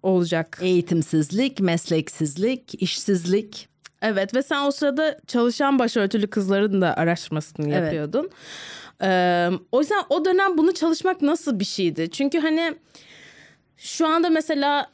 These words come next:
Speaker 1: e, senin adını Google'a koyduğunda, araştırdığında, bu arada çok komik bir şey gördüm, onu da okuyacağız birazdan Ekşi Sözlük'te.
Speaker 2: <laughs>
Speaker 1: Ee,
Speaker 2: Peki.
Speaker 1: <laughs> oraya baktığında böyle hani şey... e,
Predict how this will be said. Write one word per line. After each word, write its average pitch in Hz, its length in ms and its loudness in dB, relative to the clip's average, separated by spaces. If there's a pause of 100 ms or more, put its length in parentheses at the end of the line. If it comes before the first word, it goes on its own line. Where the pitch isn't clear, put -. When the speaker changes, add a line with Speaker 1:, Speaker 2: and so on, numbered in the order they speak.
(100)
Speaker 1:
e, 220 280 2
senin 302 420 4
adını 269 500 2
Google'a 262 380 4
koyduğunda, 208 560 2
araştırdığında, 208 1160 0 (220)
bu 208 80 2
arada 214 140 2
çok 220 220 -4
komik 180 280 -2
bir 160 60 -10
şey 175 180 -6
gördüm, 165 320 2
onu 185 140 2
da 165 60 0
okuyacağız 156 460 -4
birazdan 277 500 -2 (120)
Ekşi 202 220 -6
Sözlük'te. 202 560 -2 (100)
Speaker 2:
<laughs> - 100 -12
Speaker 1:
Ee, 202 520 2 (160)
Speaker 2:
Peki. 240 440 2 (600)
Speaker 1:
<laughs> - 600 -14
oraya 370 400 2
baktığında 359 680 0
böyle 349 300 4
hani 349 260 2
şey... 302 340 0 (220)
e, 185 500 2